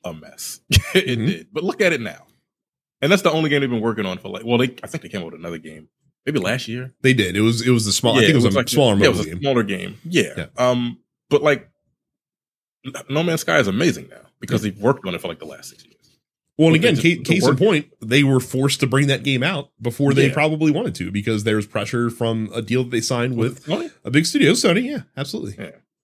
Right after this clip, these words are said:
Speaker 2: So
Speaker 1: maybe that's what everybody needs to go. Like, yeah, big game studios to me are just, like, it's, it's all about, it, of course it's about money, but, like, goddamn,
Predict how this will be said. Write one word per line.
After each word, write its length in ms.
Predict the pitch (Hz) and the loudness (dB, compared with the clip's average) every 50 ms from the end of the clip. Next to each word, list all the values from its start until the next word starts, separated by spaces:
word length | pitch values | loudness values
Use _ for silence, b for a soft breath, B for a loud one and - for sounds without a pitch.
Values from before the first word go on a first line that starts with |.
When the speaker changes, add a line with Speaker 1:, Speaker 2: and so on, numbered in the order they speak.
| _ - | _ -12
Speaker 2:
So 240 | - 92 87 87 - _ _ b b b b b b b b b b b b b _ _ _ _ _ _ _ _ _ _ _ _ _ _ _ _ _ _ _ _ _ _ _ | -8 -8 -8 -8 -10 _ _ b b b b b b b b b b b b b _ _ _ _ _ _ _ _ _ _ _ _ _ _ _ _ _ _ _ _ _ _ _
Speaker 1:
maybe 160 | 104 135 185 | -16 -14 -12
that's 180 | 208 196 - - | -10 -10 -10 -10
what 100 | 165 - | -10 -8
everybody 300 | 151 139 101 90 87 78 | -8 -10 -12 -12 -16 -18
needs 120 | 80 - | -20 -20
to 140 | - - - | -20 -20 -14
go. 80 | - 123 | -6 -4
Like, 200 | 117 113 98 - _ _ _ _ _ _ | -4 -4 -4 -8 _ _ _ _ _ _
yeah, 240 | 139 131 101 90 85 | -4 -2 -2 -2 -2
big 360 | 87 98 - 165 170 165 135 | -2 0 0 0 0 0 0
game 280 | 123 139 131 127 127 120 | 2 2 4 4 2 0
studios 600 | - - 113 98 95 92 92 90 87 87 85 - | 0 -2 -2 -2 0 -2 -2 -4 -4 -6 -8 -10
to 180 | - - - 95 | -12 -10 -12 -10
me 320 | 87 90 90 85 82 80 | -10 -10 -10 -10 -10 -10
are 60 | 78 76 | -12 -14
just, 480 | 82 80 78 - - - - - - _ _ _ _ _ _ _ _ _ | -14 -14 -14 -12 -12 -14 -14 -18 -20 _ _ _ _ _ _ _ _ _
like, 240 | 85 82 78 - _ _ _ _ _ _ _ _ _ _ _ | -12 -10 -10 -12 _ _ _ _ _ _ _ _ _ _ _
it's, 140 | _ - - _ | _ -20 -16 _
it's 160 | 104 127 135 180 | -4 0 4 4
all 220 | 175 185 180 175 | 6 6 6 4
about, 260 | 165 135 135 123 127 143 | 4 2 2 2 2 0
it, 120 | 151 151 - | 0 0 -2
of 120 | 120 - | -6 0
course 200 | - 202 180 - | 0 0 0 0
it's 80 | - - | -2 -6
about 240 | 95 95 87 78 | -6 -6 -6 -4
money, 240 | 80 95 95 90 92 | -4 -6 -6 -6 -6
but, 240 | 85 78 76 71 - _ - | -8 -10 -16 -18 -20 _ -20
like, 180 | - - - _ _ _ - | -20 -20 -20 _ _ _ -20
goddamn, 440 | - - 71 _ - 90 92 80 | -20 -20 -16 _ -14 -14 -14 -14